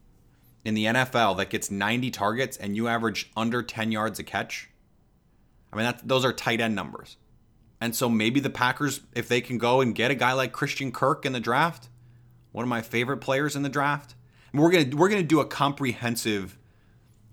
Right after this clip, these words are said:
receiver review at some point. This is not that point, because there's so much meat on these particular bones. But we'll, we'll get to their play last year and what should happen moving forward.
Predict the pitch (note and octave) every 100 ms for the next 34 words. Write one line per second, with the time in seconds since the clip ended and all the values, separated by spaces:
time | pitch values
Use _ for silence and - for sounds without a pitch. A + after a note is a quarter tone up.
0 | - A#2 - C3+ A#2 A2 G#2 F#2 G2+ F#2+
1 | D#2+ G#2 F#2+ F2+ F2+ F2 - - _ _
2 | _ - _ _ _ - - A2+ A2+ G2
3 | F#2 - F#2+ - F2+ F#2 - _ - -
4 | - B2+ C3+ C3 C#3 C#3 - C#3 D3 -
5 | G2+ C#3 D3 - A#2+ A2+ A2+ C#3 C#3 C3+
6 | A#2+ C#3 C#3 C3 A#2+ B2 C3+ - - -
7 | - _ - _ _ _ _ _ _ _
8 | _ - B2+ C#3 D#3+ B2 C3+ A#2+ C#3+ -
9 | - C3+ C3 A#2 G#2+ - A#2 A2+ G#2+ G#2+
10 | - A2+ A#2 E2 F2+ - _ _ _ _
11 | _ - G#2+ G2+ A2+ - - A2 G2 G#2+
12 | G#2+ G#2 G#2+ G2+ F#2+ - F#3 B2+ F#2+ F#2+